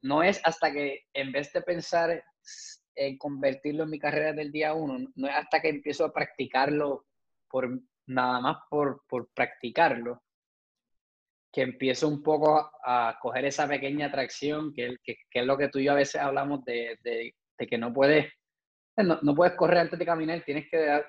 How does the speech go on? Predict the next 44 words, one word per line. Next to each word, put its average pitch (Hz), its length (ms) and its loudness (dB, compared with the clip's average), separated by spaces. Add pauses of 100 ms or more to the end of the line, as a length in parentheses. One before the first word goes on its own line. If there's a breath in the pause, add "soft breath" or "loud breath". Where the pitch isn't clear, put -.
(140)
ponerte 139 340 -6
esas 156 160 -2 (240)
pequeñas 151 480 -4
metas, 160 420 0 (640)
empieza 135 400 -2
a, 151 420 2 (260)
a 131 140 -4
por 143 120 -2
lo 139 120 0
menos 139 260 -4 (800)
decir 139 320 -4
que 156 100 -2
vas 143 100 2
a 143 100 0
escribir 151 320 -4
una 147 160 -2
vez 147 140 -2
al 139 160 -4
mes 202 400 -2
o, 135 80 -4
o 127 520 -8
dos 127 160 -8
veces 143 220 -6
al 143 120 -4
mes, 185 360 -4
y, 131 160 -6 (100)
y 131 120 -18
cuando 131 240 -12
empiezas - 320 -4
a 160 420 2
encontrar 151 640 -4
esa 147 240 -6
consistencia 143 760 -6
y, 127 200 -6
y 127 100 -10
esa 147 220 -4 (200)
mejoría 147 480 2
de, 147 140 0 (120)
dentro 139 360 -6
de 139 60 -2
lo 143 80 -4
que 143 60 -10
estás 151 280 -2
haciendo 190 400 -6